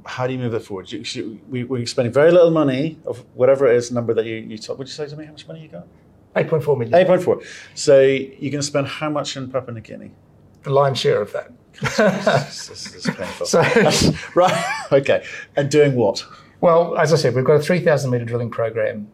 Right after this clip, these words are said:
Speaker 1: Okay.
Speaker 2: in quarter one at Kusi.
Speaker 1: Right.
Speaker 2: Uh, now, that's relatively shallow, so that's a lot of holes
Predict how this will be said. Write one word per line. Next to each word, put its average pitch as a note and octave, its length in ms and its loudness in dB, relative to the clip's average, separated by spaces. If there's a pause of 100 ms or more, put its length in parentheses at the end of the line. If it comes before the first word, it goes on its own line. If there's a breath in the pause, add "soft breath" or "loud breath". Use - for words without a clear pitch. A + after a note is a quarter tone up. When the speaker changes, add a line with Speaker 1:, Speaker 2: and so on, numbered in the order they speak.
Speaker 1:
Okay. G#2+ 240 2
Speaker 2:
in B2+ 220 -2
quarter B2+ 240 2
one A2 300 -2
at - 260 -6
Kusi. A#2 420 -12 (400 soft breath)
Speaker 1:
Right. - 300 0
Speaker 2:
Uh, A2+ 520 0
now, A#2 560 0 (180)
that's D#3+ 240 0
relatively D3+ 380 2
shallow, A2+ 320 0
so A2+ 100 -4
that's D#3+ 140 2
a E3 40 0
lot C#3 120 4
of A#2 80 0
holes A#2+ 460 0